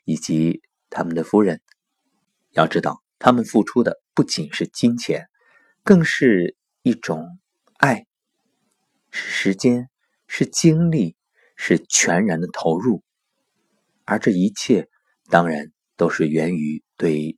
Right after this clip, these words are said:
上古医学的深深感恩。一切都在长沙的课程里，让你能够在两天的时间一起穿越，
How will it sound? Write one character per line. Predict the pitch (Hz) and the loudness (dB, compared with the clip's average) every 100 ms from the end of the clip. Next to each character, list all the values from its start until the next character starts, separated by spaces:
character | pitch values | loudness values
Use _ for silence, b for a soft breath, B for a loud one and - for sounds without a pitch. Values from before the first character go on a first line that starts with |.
| _ | _
上 | - - 107 87 | -6 0 0 0
古 | 78 78 76 | -10 -10 -6
医 | - 101 | 0 0
学 | - 80 76 | 0 -6 -4
的 | 80 - _ _ _ _ _ - | -6 -8 _ _ _ _ _ -6
深 | - 90 | -2 -2
深 | - 87 85 | 0 -4 -4
感 | - - - | -10 -10 -6
恩。 | 98 110 - _ _ _ _ _ _ _ _ _ _ b b b b b b b _ | -6 -6 -16 _ _ _ _ _ _ _ _ _ _ b b b b b b b _
一 | 123 | 2
切 | 135 151 123 113 113 _ _ _ _ _ - | 4 6 6 2 -4 _ _ _ _ _ -6
都 | 90 | -4
在 | 85 85 78 78 78 _ _ _ - | 0 -2 -2 -6 -10 _ _ _ -2
长 | 85 107 | -2 0
沙 | - | -2
的 | 107 | -2
课 | 101 - | 0 0
程 | 92 - 98 | 0 -2 -6
里， | 107 - _ _ _ _ _ _ _ _ - - | -6 -6 _ _ _ _ _ _ _ _ -20 -12
让 | - 85 82 | -4 -2 -2
你 | 78 73 b b b | -4 -8 b b b
能 | 87 101 | -4 0
够 | 104 85 78 | 2 2 0
在 | - 92 | 2 2
两 | 82 78 80 | 0 -6 -2
天 | 127 117 | 0 0
的 | |
时 | - - | -2 -4
间 | 85 101 98 - _ _ | 0 0 0 -6 _ _
一 | - 98 | -2 -2
起 | - - | -2 -4
穿 | - 95 | -2 0
越， | 101 80 | 0 -2